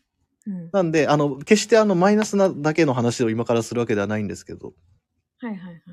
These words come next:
Speaker 2: その、やっぱ、僕が大変だなっていつも思うのは、
Speaker 1: うん。
Speaker 2: あの、ウィークリーテーマ。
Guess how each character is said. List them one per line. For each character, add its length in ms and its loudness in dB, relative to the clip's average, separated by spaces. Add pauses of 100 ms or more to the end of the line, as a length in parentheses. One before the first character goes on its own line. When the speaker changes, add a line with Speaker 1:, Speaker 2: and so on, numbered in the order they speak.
(280)
Speaker 2:
そ 160 -2
の、 260 0
や 80 6
っ 40 -10
ぱ、 200 0 (140)
僕 760 4
が 340 2 (560)
大 240 4
変 420 0
だ 140 2
な 180 0
っ 60 -2
て 80 0
い 40 0
つ 120 -4
も 120 0
思 160 -2
う 20 -2
の 120 -2
は、 300 -2 (720)
Speaker 1:
う 180 -14
ん。 60 -12
Speaker 2:
あ 20 -6
の、 120 -4
ウ 40 -4
ィ 120 6
ー 60 -2
ク 100 4
リ 100 4
ー 40 -8
テ 140 2
ー 20 -8
マ。 140 -18